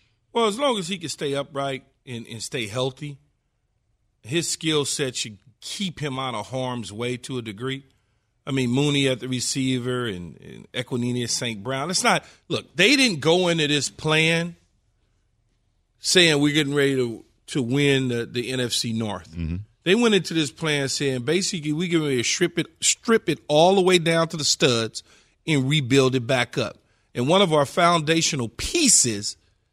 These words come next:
Speaker 1: is Justin Fields. And if you got that piece still intact,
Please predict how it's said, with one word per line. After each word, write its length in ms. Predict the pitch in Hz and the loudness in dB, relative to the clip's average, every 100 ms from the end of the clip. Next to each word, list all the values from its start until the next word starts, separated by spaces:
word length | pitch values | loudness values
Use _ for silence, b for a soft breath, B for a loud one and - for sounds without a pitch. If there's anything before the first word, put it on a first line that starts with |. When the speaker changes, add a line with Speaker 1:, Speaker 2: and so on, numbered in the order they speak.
| _ _ _ - | _ _ _ -6
Speaker 1:
is 180 | 139 117 | -2 4
Justin 460 | 156 147 - 127 | 4 4 2 -4
Fields. 540 | 113 127 101 65 - - _ _ _ | -4 -4 -6 -10 -20 -20 _ _ _
And 120 | 147 | 0
if 120 | 151 139 | 2 4
you 180 | 285 | 4
got 320 | 254 220 202 - _ _ | 6 6 4 -2 _ _
that 340 | 139 196 - - | 2 4 4 -4
piece 280 | - 214 - | 0 2 2
still 300 | - 190 151 | 4 4 4
intact, 580 | 131 - 202 139 - | 0 0 0 0 -6